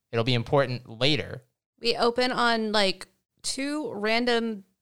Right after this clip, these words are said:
Speaker 2: people making out in a bed. I don't even know how to describe this. 'Cause whose memory? Is it a memory? Is it, was it, like, a T V show?
Speaker 1: A T V show? I don't think we know. Is it a T V show?
Speaker 2: It's just a very out of context moment.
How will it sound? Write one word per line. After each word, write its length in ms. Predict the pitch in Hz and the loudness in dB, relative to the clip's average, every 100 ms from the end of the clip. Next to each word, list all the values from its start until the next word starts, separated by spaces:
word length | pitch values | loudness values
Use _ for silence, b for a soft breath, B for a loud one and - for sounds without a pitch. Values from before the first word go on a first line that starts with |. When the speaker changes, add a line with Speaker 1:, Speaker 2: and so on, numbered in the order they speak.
| _ | _
Speaker 2:
people 380 | - 233 208 185 | -8 -4 0 2
making 380 | 185 180 196 180 | 2 0 -2 0
out 260 | 180 170 | 2 2
in 140 | - 185 | 0 -2
a 40 | |
bed. 460 | 175 143 151 190 196 _ _ _ _ _ - | 0 2 2 -2 -8 _ _ _ _ _ 0
I 60 | |
don't 100 | 302 | 2
even 140 | 392 381 | 4 4
know 80 | 349 | 4
how 80 | |
to 60 | 349 | 4
describe 440 | 330 - 269 262 | 0 2 4 4
this. 440 | 208 - - - - _ _ _ | 0 -6 -4 -4 -6 _ _ _
'Cause 140 | 285 | -2
whose 220 | 359 381 311 | 2 2 4
memory? 360 | 330 349 277 | 4 4 2
Is 120 | 247 | 2
it 80 | 247 | 2
a 40 | 240 | 2
memory? 320 | 233 269 359 | 2 2 0
Is 120 | 254 | 0
it, 80 | 269 | 0
was 140 | 277 | 2
it, 20 | |
like, 140 | 285 226 | 2 0
a 60 | |
T 240 | 202 - 220 | 0 -2 -2
V 180 | 247 349 | 0 2
show? 420 | 403 403 427 466 - _ | 4 4 4 0 -6 _
Speaker 1:
A 60 | 120 | -2
T 240 | - 185 | 4 4
V 180 | 120 180 | 6 4
show? 560 | 202 113 95 113 160 - _ _ - | 4 4 6 4 2 -4 _ _ 2
I 80 | 170 | 4
don't 120 | 269 | 6
think 140 | 311 | 4
we 80 | 311 | 2
know. 400 | 311 320 165 - - _ _ - | 4 6 4 2 -8 _ _ -6
Is 80 | 123 | -4
it 80 | 107 | -2
a 40 | |
T 280 | - - 120 | 0 2 2
V 180 | 113 107 | 2 4
show? 480 | - 107 113 107 - - | 4 4 2 0 -6 -6
Speaker 2:
It's 200 | 311 - | -2 2
just 180 | 349 349 | 2 2
a 60 | 254 | 4
very 360 | 226 233 233 | 6 6 6
out 180 | 214 214 | 4 4
of 100 | 214 | 2
context 600 | - 214 208 202 - - | 0 0 2 -2 -2 -2
moment. 760 | 202 202 - - - - - | 0 0 -2 -10 -8 -6 -6